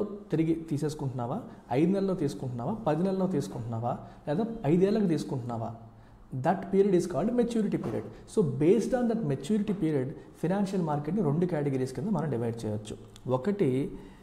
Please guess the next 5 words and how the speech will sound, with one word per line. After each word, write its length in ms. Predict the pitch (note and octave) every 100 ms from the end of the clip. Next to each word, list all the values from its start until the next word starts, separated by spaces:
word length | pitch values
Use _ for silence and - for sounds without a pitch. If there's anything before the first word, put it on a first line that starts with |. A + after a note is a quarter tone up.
| - - -
short 320 | C#3+ C#3+ C#3+ -
term, 160 | F3+ A3 - - - - - - - - - - - - - - - - - - - -
ఈ 20 | D3 D3
షార్ట్ 260 | C#3 D3 -
టర్మే 260 | F3 F3